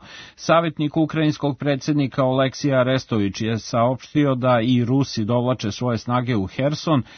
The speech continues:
jer se pripremaju za najtežu bitku u toj strateški važnoj oblasti na jugu Ukrajine.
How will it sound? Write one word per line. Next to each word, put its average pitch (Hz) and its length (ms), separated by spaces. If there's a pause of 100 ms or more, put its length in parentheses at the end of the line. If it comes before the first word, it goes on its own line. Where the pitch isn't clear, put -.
(180)
jer 165 240
se 123 200
pripremaju 131 720
za 113 200
najtežu 120 540
bitku 131 400
u 127 120
toj 131 240
strateški 120 800
važnoj 104 480
oblasti 127 540
na 131 200
jugu 107 560
Ukrajine. 104 680